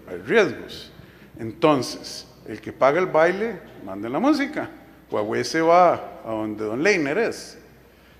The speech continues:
y le dice: "Profesor, aquí hay una platica, hágame un estudio sobre el impacto de que Costa Rica implemente ese,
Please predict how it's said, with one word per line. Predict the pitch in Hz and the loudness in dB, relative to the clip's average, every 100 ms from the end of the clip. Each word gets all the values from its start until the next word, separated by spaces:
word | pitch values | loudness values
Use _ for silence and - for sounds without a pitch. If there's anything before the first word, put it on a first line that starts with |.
| - | -14
y | 123 | -4
le | 127 139 | 2 2
dice: | 135 139 | 2 -2
"Profesor, | - 135 127 120 208 202 - - - - - - | -2 -2 -2 2 4 4 0 -10 -16 -20 -20 -8
aquí | 127 - 147 | -8 0 4
hay | 147 | 6
una | 165 180 180 | 6 2 2
platica, | 208 208 214 - - 180 180 - - - - 131 | 2 4 2 0 -2 -4 -4 -10 -20 -20 -6 -2
hágame | 135 160 165 170 | 0 0 -2 -2
un | 170 | -2
estudio | 175 175 - 202 170 151 160 175 160 - - - - - - - - - - - - | -4 -6 -2 2 2 2 -2 -4 -8 -16 -20 -20 -20 -20 -20 -20 -20 -20 -20 -20 -14
sobre | - 143 143 151 170 - 131 | 2 6 6 6 2 0 -4
el | |
impacto | 127 113 - 131 - - - 156 139 | -4 -8 2 2 2 -4 -6 -2 0
de | 120 - - | -2 -6 -12
que | 110 101 98 98 - - _ | -10 -8 -10 -12 -16 -20 _
Costa | - 113 - 110 | -14 -14 -8 -8
Rica | 107 117 - - 147 143 | -8 -10 -8 -4 -4 -4
implemente | 127 117 131 143 131 - 101 - | -10 -12 -8 -8 -8 -10 -16 -14
ese, | - 117 - 127 123 127 | -12 -12 -10 -8 -6 -6